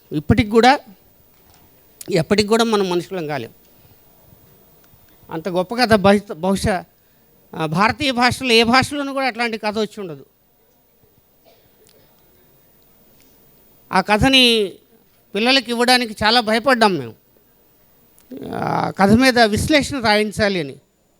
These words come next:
స్పందన నా సలహా తీసుకుంది. ఇదంతా ఇంకా పొడిగించడానికి చాలా ఉంటుంది, కానీ ముఖ్యంగా నేను ప్రియదర్శిని కళాశాల వారికి,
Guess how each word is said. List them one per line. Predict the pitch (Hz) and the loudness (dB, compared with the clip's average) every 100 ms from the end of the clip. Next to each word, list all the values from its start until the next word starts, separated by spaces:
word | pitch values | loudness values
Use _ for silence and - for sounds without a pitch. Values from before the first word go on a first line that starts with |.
| _ _ _ _ _ _ _ - | _ _ _ _ _ _ _ -18
స్పందన | 180 208 220 220 | -10 -6 -2 0
నా | 214 | 0
సలహా | 185 196 202 | 0 0 0
తీసుకుంది. | 202 196 190 220 233 | 0 -2 -4 -4 -2
ఇదంతా | 196 196 240 220 | -2 -2 2 2
ఇంకా | 190 190 202 | 2 0 -2
పొడిగించడానికి | 185 _ _ 175 180 202 - 226 196 175 | -4 _ _ -2 0 -2 -2 -2 2 4
చాలా | 185 | 6
ఉంటుంది, | 190 185 185 | 6 2 0
కానీ | 180 190 359 - _ _ _ _ _ _ _ _ _ _ _ - | 2 2 0 -4 _ _ _ _ _ _ _ _ _ _ _ 0
ముఖ్యంగా | 208 247 311 311 | 2 4 4 2
నేను | 269 247 | 0 -2
ప్రియదర్శిని | 254 285 370 262 277 285 | -2 0 0 -4 -6 -4
కళాశాల | 254 247 247 247 233 | 0 0 0 -2 -2
వారికి, | 220 214 214 208 185 220 202 | 0 0 0 -4 -6 -6 -8